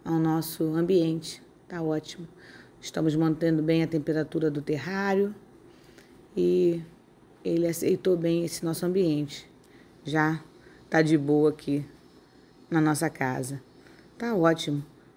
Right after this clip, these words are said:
Olha ele aí. Tá quase concluindo a alimentação. Ele, geralmente a gente oferece um a dois, é, neonatos de camundongo.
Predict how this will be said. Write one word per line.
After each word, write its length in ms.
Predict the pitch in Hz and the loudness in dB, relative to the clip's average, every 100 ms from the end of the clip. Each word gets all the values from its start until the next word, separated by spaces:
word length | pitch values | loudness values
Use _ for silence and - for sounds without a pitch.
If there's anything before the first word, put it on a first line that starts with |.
| - - | -20 -14
Olha 200 | 175 165 | -6 -2
ele 160 | 165 160 | 0 2
aí. 260 | 151 143 - - - - - - - - | 0 -2 -6 -20 -20 -20 -20 -20 -20 -10
Tá 140 | 160 - - | -10 -8 -2
quase 400 | 180 190 175 180 | 2 2 0 -2
concluindo 640 | 180 170 180 170 170 170 | -4 -4 -4 -2 -2 -2
a 40 | 160 | 0
alimentação. 880 | 165 165 165 156 - 180 180 190 208 - - - - - - - - - - - - - - - - - - - - - - | 0 0 -2 -6 -6 -6 -6 -6 -10 -18 -20 -20 -20 -20 -20 -20 -20 -20 -20 -20 -20 -20 -20 -20 -20 -20 -20 -20 -20 -8 4
Ele, 760 | 185 175 180 180 175 170 165 - | 4 6 4 4 4 2 0 -4
geralmente 340 | 165 196 208 208 | 0 2 2 -2
a 80 | |
gente 100 | 196 | -2
oferece 640 | 214 202 190 190 190 190 - - | 0 2 2 2 0 -6 -6 -4
um 240 | 226 262 285 | -2 -2 0
a 100 | 220 | -2
dois, 500 | 196 190 190 196 - - - - - | 2 4 4 2 -6 -14 -20 -18 -8
é, 460 | 165 165 160 156 151 - | -4 -2 -2 -4 -10 -8
neonatos 560 | 180 190 185 175 180 180 | 0 2 2 -2 -4 -2
de 120 | 185 | -2
camundongo. 760 | 180 180 196 165 147 143 143 | -2 -4 -2 -2 0 -2 -4